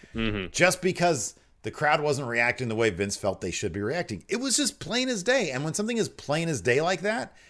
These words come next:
Speaker 2: and it's uninspired,
Speaker 1: Mm-hmm.
Speaker 2: that's the problem.
Speaker 1: I know.
Speaker 2: That's
Speaker 1: I mean,
Speaker 2: the
Speaker 1: it,
Speaker 2: problem.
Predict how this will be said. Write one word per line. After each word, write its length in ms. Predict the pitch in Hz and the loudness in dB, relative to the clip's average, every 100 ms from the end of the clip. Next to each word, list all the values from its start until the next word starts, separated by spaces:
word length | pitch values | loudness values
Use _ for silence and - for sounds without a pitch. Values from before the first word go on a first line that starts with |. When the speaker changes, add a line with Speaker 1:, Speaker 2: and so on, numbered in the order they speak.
| - _ _ - | -20 _ _ -2
Speaker 2:
and 560 | 160 156 151 139 117 - _ _ _ _ _ - _ _ _ _ _ _ _ _ | 2 2 2 -2 -6 -12 _ _ _ _ _ -20 _ _ _ _ _ _ _ _
it's 200 | 139 135 - | 2 2 0
uninspired, 1000 | 139 175 160 - - 101 135 214 220 185 - - - - | 0 0 0 -2 0 2 4 2 -2 -8 -14 -20 -20 -6
Speaker 1:
Mm-hmm. 280 | 113 107 98 - _ _ | -2 -2 -4 -8 _ _
Speaker 2:
that's 200 | 370 392 | -4 0
the 80 | - | 0
problem. 720 | 370 440 453 247 104 76 - - _ - | 0 -2 0 0 -2 -6 -16 -20 _ -6
Speaker 1:
I 60 | 107 | -2
know. 180 | 95 85 - | 0 -2 -4
Speaker 2:
That's 140 | 262 | 2
Speaker 1:
I 60 | - | 4
mean, 180 | 240 165 | 6 4
Speaker 2:
the 80 | 220 | 2
Speaker 1:
it, 40 | |
Speaker 2:
problem. 560 | 226 240 92 85 143 | 4 2 0 -4 -6